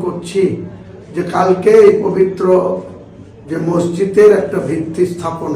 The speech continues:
হবে, কাজ কবে থেকে শুরু হবে? ইনশাল্লাহ, মুসলমান সম্প্রদায়ের মানুষের সহযোগিতায়, তাদের আর্থিক সহযোগিতায়,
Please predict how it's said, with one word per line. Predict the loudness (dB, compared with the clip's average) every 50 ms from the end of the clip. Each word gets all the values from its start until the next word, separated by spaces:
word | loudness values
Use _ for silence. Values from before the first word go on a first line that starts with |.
| -8 -8
হবে, | -8 -4 -2 -2 -2 -2 -4 -10 -14 -16 -18 -20 -20 -20 -20 -20 -20 -20 -20 -20 -20 -20 -20 -20 -20 -20 -20 -20 -20 -20 -20 -20 -20 -20 -16 -8 -2
কাজ | 0 2 4 2 2 2 2
কবে | 2 4 6 6 4 4 4
থেকে | 2 0 0 -2 -2 0
শুরু | 0 2 4 6 6
হবে? | 6 6 6 6 4
ইনশাল্লাহ, | 2 2 2 4 6 6 6 6 6 2 2 0
মুসলমান | 0 0 2 2 2 2 2 2 0 0 -2 -4 -6 -8 -12 -16 -18 -20 -18 -8 -4
সম্প্রদায়ের | -4 -2 -2 0 0 0 0 2 0 -2 -2 -2 -2 -2
মানুষের | -2 -4 -4 -6 -6 -6 -6 -8 -8 -8 -8
সহযোগিতায়, | -6 -6 -2 -2 -2 -2 -2 -2 0 -2 -2 0 2 2 2 0 -2 -8 -14 -16 -20 -20 -20 -20 -20 -20 -20 -16 -10
তাদের | -8 -6 0 2 2 2 2 0
আর্থিক | -2 -4 -4 0 0 0 0 0 -2 0
সহযোগিতায়, | 2 2 2 4 4 4 2 2 0 -2 -2 0 2 2 2 2